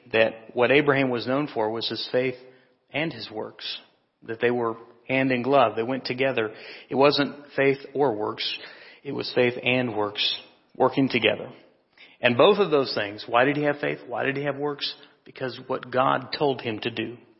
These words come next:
Because in his heart, he trusted God, and he trusted God's word. Now, in this conversation with the, the Pharisees, he, with, with the Jews, he is not, um,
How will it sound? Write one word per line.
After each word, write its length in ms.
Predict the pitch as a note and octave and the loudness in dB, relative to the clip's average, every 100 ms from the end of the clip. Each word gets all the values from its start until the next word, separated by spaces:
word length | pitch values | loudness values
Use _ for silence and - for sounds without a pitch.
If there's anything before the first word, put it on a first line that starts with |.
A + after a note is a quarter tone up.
| _ - | _ -6
Because 300 | A#2+ C3+ B2 | 2 2 2
in 140 | D#3+ | 4
his 140 | G#3 G3+ | 4 4
heart, 320 | E3 C3 - | 4 2 0
he 120 | - C#3 | -4 -4
trusted 720 | - D#3+ D3+ - - G#2 - | -4 -4 -4 -6 -10 -14 -8
God, 380 | A#2 G#2 G2 - - - - - | -4 -4 -6 -16 -20 -20 -14 -2
and 100 | C3+ | -2
he 60 | |
trusted 500 | B2 - F#3 - C3 | 0 2 0 0 -2
God's 260 | B2+ A#2+ A#2+ - | 2 2 0 -6
word. 320 | - - - - - - - - | -8 -8 -14 -20 -20 -20 -6 0
Now, 160 | D3 | 4
in 120 | D3+ | 6
this 180 | F#3+ A3 | 6 4
conversation 720 | - G3 E3+ - F#3+ F3+ C3 B2+ | 4 2 0 0 2 2 0 0
with 180 | C#3+ | -2
the, 240 | C3+ B2+ F#2 | 0 0 -2
the 100 | B2 | -2
Pharisees, 580 | A#2+ F3+ E3+ - A2+ A2 - _ | 2 4 4 0 -4 -6 -14 _
he, 720 | - F#3 G3 - - - B2+ | -6 -4 -4 -6 -12 -8 -6
with, 220 | B2+ D3 C#3+ | -2 -2 0
with 160 | D3+ | 0
the 80 | D3 | 0
Jews, 260 | C3+ F3 C3 | 2 0 0
he 140 | E3+ | -2
is 140 | D#3+ D3 | 0 2
not, 460 | D#3+ D#3 - - - | 2 0 -4 -16 -10
um, 360 | A#2+ A2+ A#2+ | -8 -8 -10